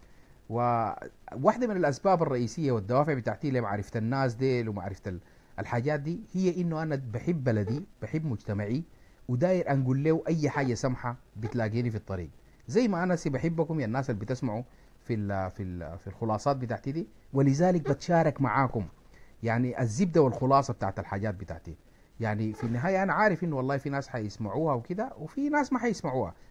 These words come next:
أنا ما حاجبر زول إنه يمشي، لكن أنا شغوف جدا بنشر المعرفة وبالمشاركة بتاعتها. فأرجو إنكم يعني مشكورين إنكم تتقبلوا حبي، آه، الخالص لكم يا زول ويا زولة. أنا بحبكم جدا والله.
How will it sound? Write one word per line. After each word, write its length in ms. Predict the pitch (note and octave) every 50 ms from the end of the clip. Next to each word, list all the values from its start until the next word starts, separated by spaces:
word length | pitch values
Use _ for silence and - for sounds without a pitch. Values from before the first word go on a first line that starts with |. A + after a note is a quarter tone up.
| - -
أنا 100 | D3+ F#3
ما 100 | G#3 G3
حاجبر 380 | - F3+ F3 E3+ D3+ D3+ C#3+
زول 280 | B2+ B2 C#3+ D3 C#3 C3+
إنه 320 | C3 B2+ B2 B2 B2+ B2+ -
يمشي، 380 | - A2 A#2 G#2+ G2+ - F2+ D#2+ - - - - - - -
لكن 300 | D3 D#3 - - B3+ - -
أنا 120 | G#3+ A#3 G#3
شغوف 420 | - - E3 F3+ G3 F3+ D3 -
جدا 380 | G3 D#3 C#3+ D3+ D#3+ D3+ C#3+ C3 C#3 C#3+ C#3+ C#3+ C#3+ - - - - - - - -
بنشر 300 | C3 D#3 - - C#3+ B2+
المعرفة 580 | A#2+ B2+ C3+ B2+ C#3 C3+ C3 B2+ C#3 C#3 C#3 - - - -
وبالمشاركة 1040 | C#3 D3+ D#3+ D#3 D#3 D#3 D#3 - - C#3 C3+ D3 D3+ C#3+ - G3 D#3 C3+ G#2 A2+
بتاعتها. 440 | F#2 - - F#2 F2+ F2 - E2+ E2 - - - - - - - - - - - - -
فأرجو 400 | - - C#3 F3 G3+ F#3 G#3 G#3+
إنكم 300 | G#3 G3 F#3 G3+ F#3+ F3
يعني 340 | D#3+ D3 C#3+ C#3 C3+ C3 C3
مشكورين 500 | A#2+ A#2+ - - - C#3 D#3+ F3 F3 E3
إنكم 120 | D3 D3
تتقبلوا 540 | B2+ - - - D3+ C#3+ C#3 D3 C3 B2 A2+
حبي، 440 | G#2+ A#2 G#2 G2+ G#2+ C#3 E3+ F3 E3+ - - - - - - - - - -
آه، 180 | A#2 A2+ F#2+
الخالص 480 | G#2+ A2 - - D#3+ E3+ D3+ C#3+ B2+ -
لكم 420 | D#3 D#3+ D3+ - F3 E3+ F3 F#3+ A3 -
يا 300 | B2 A#2 A2+ A2 A2 G#2+
زول 360 | G#2+ A2+ D3 E3 E3+ E3 D#3
ويا 200 | C#3 C3 A#2+ A2+
زولة. 320 | A2+ A2+ C#3 C3 A#2 G2 F2
أنا 220 | F2 F#2 A#2 B2+
بحبكم 440 | C3 A#2+ C3+ C3 C3 A2+ A2 A2+ G#2
جدا 280 | G#2+ A2 G2 G2 F2+
والله. 240 | F2 D2 D2 D2 -